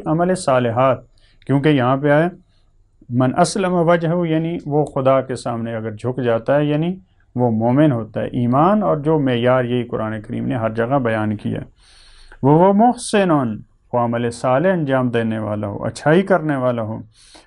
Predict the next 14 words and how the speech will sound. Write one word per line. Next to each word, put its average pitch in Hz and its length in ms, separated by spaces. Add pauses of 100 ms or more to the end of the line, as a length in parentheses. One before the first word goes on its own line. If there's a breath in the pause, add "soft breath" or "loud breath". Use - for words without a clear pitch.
(220 soft breath)
فَلَهُ 127 720 (240)
أَجْرُهُ 131 680
عِنْدَ 120 300
رَبِّهِ، 107 640 (520)
تو - 160
اس 208 180
کے 160 160
لیے 147 240
ہے 131 260
اس 135 300
کے 127 200 (320)
رب 135 300
کے 127 120
ہاں 113 260